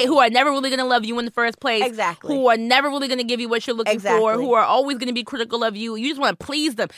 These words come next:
Speaker 2: and that's a lot of them pick-me's. A lot of these women who I see talking about, like, "Oh yeah, you know, let's hear Tory Lanez out, girl." That man, I don't care how many times you support, they're not gonna be there for you when it's you. They're not.
Speaker 1: <laughs> Girl.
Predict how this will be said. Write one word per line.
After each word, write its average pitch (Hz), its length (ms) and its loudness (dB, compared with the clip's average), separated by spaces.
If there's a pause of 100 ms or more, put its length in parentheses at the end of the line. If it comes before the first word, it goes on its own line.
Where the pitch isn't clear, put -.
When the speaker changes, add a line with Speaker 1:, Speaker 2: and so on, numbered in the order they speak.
(180)
Speaker 2:
and 247 100 -2
that's 403 140 0
a - 20 -8
lot 269 140 4
of 247 60 2
them 208 120 -6
pick-me's. 254 560 -8
A 170 60 -8
lot 233 160 0
of 247 60 -6
these 233 120 -12
women 247 200 -8
who 277 60 -4
I 214 120 -4 (160)
see 247 360 -8 (320)
talking 247 380 0
about, 214 220 -2
like, 214 240 -2
"Oh 285 280 2
yeah, 302 140 -2
you 381 160 -4
know, 359 120 -4
let's 359 120 -8
hear 370 140 -4
Tory 359 240 -6
Lanez 359 240 -4
out, 359 340 2
girl." 320 500 4 (520)
That 320 260 2
man, 339 160 0 (160)
I 320 80 6
don't 392 140 2
care 349 120 2
how 339 120 4
many 339 160 -4
times 330 180 2
you 277 80 -8
support, 302 460 -2
they're 277 180 0
not 320 320 2
gonna 294 240 -2
be 277 220 -2
there 285 180 0
for 277 140 -8
you 269 160 -4
when 262 160 -2
it's 254 160 -2
you. 285 400 -6 (260)
They're 254 160 0
not. 311 400 2
Speaker 1:
<laughs> - 0 -
Girl. - 460 -14